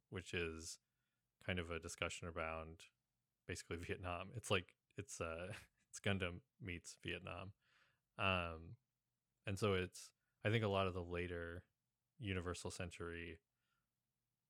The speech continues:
series are a bit more grounded in actual conflicts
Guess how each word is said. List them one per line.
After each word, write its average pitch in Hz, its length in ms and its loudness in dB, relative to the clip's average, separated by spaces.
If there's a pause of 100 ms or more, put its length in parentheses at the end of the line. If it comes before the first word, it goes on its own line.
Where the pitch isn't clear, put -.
(180)
series 85 920 0
are 95 140 4
a 90 60 2
bit 87 260 -2
more 87 540 -2 (1160)
grounded 92 480 2
in 110 520 0 (1200)
actual 107 360 2
conflicts 113 760 0